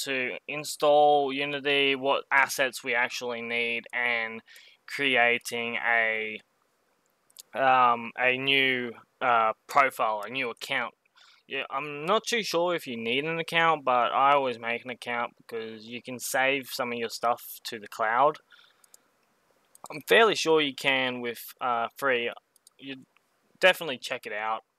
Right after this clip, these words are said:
Um, either way, I always save my, my projects to Dropbox and whatnot, which I will also be showing you guys, because, um, it's always good to back up in case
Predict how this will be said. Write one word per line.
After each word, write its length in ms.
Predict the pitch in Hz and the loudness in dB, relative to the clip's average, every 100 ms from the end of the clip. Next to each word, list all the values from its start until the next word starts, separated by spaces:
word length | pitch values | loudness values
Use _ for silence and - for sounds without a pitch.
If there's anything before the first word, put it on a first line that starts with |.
| - | -6
Um, 440 | 123 117 113 120 87 | -2 -2 -4 -10 -8
either 180 | 151 139 | -6 -4
way, 160 | 120 | 2
I 380 | 117 120 117 135 | 4 6 6 6
always 300 | 131 113 107 | 4 0 -6
save 320 | - 113 113 | -8 -6 -6
my, 500 | 110 117 117 113 113 101 | -6 -4 -2 -2 -6 -10
my 200 | 123 113 | -8 -6
projects 520 | - 117 113 113 - | -4 -6 -4 -6 -8
to 100 | 120 | -12
Dropbox 640 | 110 117 113 - 117 - 123 | -6 -6 -4 -4 -4 -4 -8
and 140 | 113 | -4
whatnot, 420 | 113 104 113 113 - - - | -4 -2 -2 -2 -6 -18 -8
which 220 | - 151 156 | -2 2 4
I 100 | 139 | 4
will 80 | |
also 540 | 135 135 135 135 - 120 | 2 0 0 -2 -2 -4
be 120 | 113 | -6
showing 640 | - 123 113 113 113 113 - | -6 -4 -4 -4 -8 -12 -16
you 240 | 123 120 | -14 -6
guys, 600 | 120 120 117 120 113 - - - _ - | 0 2 2 0 -6 -12 -14 -20 _ -8
because, 460 | 123 127 120 110 120 | -4 -4 -4 -6 0
um, 460 | 120 113 113 107 - _ _ _ | 2 2 0 -8 -20 _ _ _
it's 300 | 135 127 - | 0 0 0
always 320 | 139 127 120 | 2 2 2
good 200 | 107 120 | -2 -10
to 60 | 117 | -12
back 400 | - 110 110 - | -2 0 0 -2
up 200 | 107 - | -4 -4
in 80 | 107 | -10
case 440 | - 113 101 - | -6 -6 -6 -10